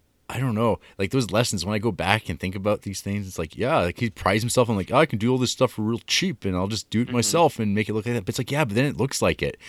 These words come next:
Speaker 1: Like, it looks, it doesn't look, like, professional. It looks, like, cheap. Um, like, I
Speaker 2: Yeah.
Speaker 1: can tell the difference. And I'm like, "Well, that's why you have, like, professional, f-, like, prof-, uh, prof-, technical professionals that exist in the world to, like, draw on their resources." And as a director, your job is to, like,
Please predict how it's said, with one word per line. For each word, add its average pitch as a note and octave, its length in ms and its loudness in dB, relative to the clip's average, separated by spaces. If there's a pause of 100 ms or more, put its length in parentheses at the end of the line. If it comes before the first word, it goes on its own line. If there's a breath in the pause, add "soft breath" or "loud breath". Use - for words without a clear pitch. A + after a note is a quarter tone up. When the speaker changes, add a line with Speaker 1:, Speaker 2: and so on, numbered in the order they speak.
(120)
Speaker 1:
Like, G2 120 2
it F#2+ 120 -2
looks, - 240 2
it - 120 -4
doesn't A#2+ 200 0
look, A#2 180 0
like, G2 240 4 (320 loud breath)
professional. A#2 640 2
It F#2+ 80 0
looks, A2 240 -4
like, E2+ 180 -4
cheap. - 420 0 (380 loud breath)
Um, E2+ 520 0 (100)
like, F2 120 -2
I A2+ 80 6
Speaker 2:
Yeah. B2+ 60 6
Speaker 1:
can C3+ 80 0
tell G#2 160 0
the D#2+ 80 -2
difference. E2 540 -6 (360 loud breath)
And F#2 640 2
I'm G2 100 -6
like, F#2+ 200 -4
"Well, A2 160 -4
that's C3+ 200 -2
why D#3 100 2
you C3+ 260 0
have, B2+ 120 0
like, A#2+ 180 2 (160)
professional, A2+ 580 -2
f-, - 260 -10 (140)
like, E2+ 220 -8 (120)
prof-, D2+ 240 -10
uh, E2 160 -2
prof-, - 240 -10
technical A2 380 -2
professionals A2 540 0
that E2+ 100 -2
exist G2 340 -2
in G#2 60 -4
the F2 60 -2
world D#2+ 280 -2
to, G2+ 120 -2
like, F2+ 120 -2
draw G2+ 260 2
on F2 140 -2
their F2 220 0
resources." G#2 580 0 (200 loud breath)
And G#2+ 100 0
as G2 80 -2
a F#2 60 -4
director, F2+ 480 0
your F2 180 -4
job F#2+ 400 0
is F#2 80 -6
to, - 100 -4
like, D#2 200 -4